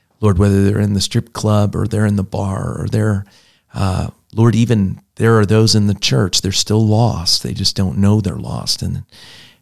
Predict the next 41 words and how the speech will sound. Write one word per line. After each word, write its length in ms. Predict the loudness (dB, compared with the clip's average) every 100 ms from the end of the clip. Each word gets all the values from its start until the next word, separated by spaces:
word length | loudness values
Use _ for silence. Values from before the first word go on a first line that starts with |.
| -6
and 120 | 0
Lord, 180 | 4 4
as 140 | 2
they 140 | 0 -2
hear 340 | 0 2 2
about 460 | 2 -2 -4 -4 -6
you, 100 | -4
God, 240 | -4 -4
I 40 | -6
pray 220 | -4 -4
that 140 | -2
you 140 | -2 -2
would 160 | -4
turn 200 | -2 0
on 100 | 2
the 100 | 0
lights 340 | 0 0 0 -2
of 80 | -2
the 80 |
revelation 840 | 0 0 -2 -6 -6 -6 -6 -8 -10 _ _ _ _
of 120 | -4
who 120 | 2 4
you 280 | 4 0
are 340 | -4 -8 -12 -18 _ _ _ _ _ _ -4
to 200 | 0 2
reveal 320 | 2 2 2
yourself 440 | 0 -2 -4 -10
to 100 | -16
them. 300 | -16 -16 -18 -20 _ _ _ _ _ _ _ _
God, 220 | -2 0 0
I 80 |
just 260 | 0 -2 0
pray 320 | 2 2 2
that 220 | 0 -6 -10 _ _
the 100 | -4
lost 440 | 0 0 0 -4
would 140 | -6 -8
be 100 | -10
found 540 | -10 -10 -10 -16 -20 -20 _ _ _ _ _ _ _ _
and 180 | -4 -2
the, 140 | -4